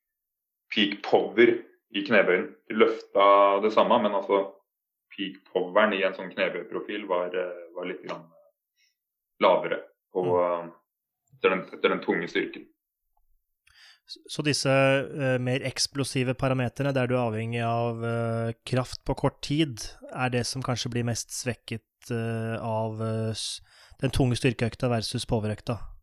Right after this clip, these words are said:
Speaker 1: Ja, stemmer.
Speaker 2: Ja. Så, men
Speaker 1: Stemmer.
Speaker 2: hvilke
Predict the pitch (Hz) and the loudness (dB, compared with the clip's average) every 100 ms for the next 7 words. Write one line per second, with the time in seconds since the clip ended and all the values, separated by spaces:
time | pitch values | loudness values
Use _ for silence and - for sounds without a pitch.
0 | _ _ _ - - - - _ _ _ | _ _ _ 0 0 0 -16 _ _ _
1 | _ - 87 - - _ _ _ - 113 | _ -8 -8 -10 -18 _ _ _ -10 -10
2 | - _ _ _ _ _ _ - - - | -12 _ _ _ _ _ _ -20 -20 -20
3 | - 180 175 175 180 175 | -6 -4 -4 0 0 2